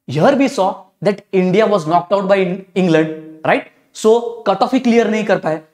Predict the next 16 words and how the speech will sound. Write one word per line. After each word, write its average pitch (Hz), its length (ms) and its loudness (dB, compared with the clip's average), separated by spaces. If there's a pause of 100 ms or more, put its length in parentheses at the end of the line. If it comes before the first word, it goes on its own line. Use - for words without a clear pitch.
और 160 80 0
जब 214 160 0 (140)
कट - 140 -4
ऑफ 240 160 0
क्लियर 226 260 2
नहीं 214 140 0
कर 208 140 0
पाए 147 240 -4 (260)
तो 247 80 2
क्या 247 160 0
हमें 233 180 -2
फुर्सत 254 380 0
में 262 100 2
निकलना 262 340 2
पड़ा 214 200 4
बाहर, 196 260 0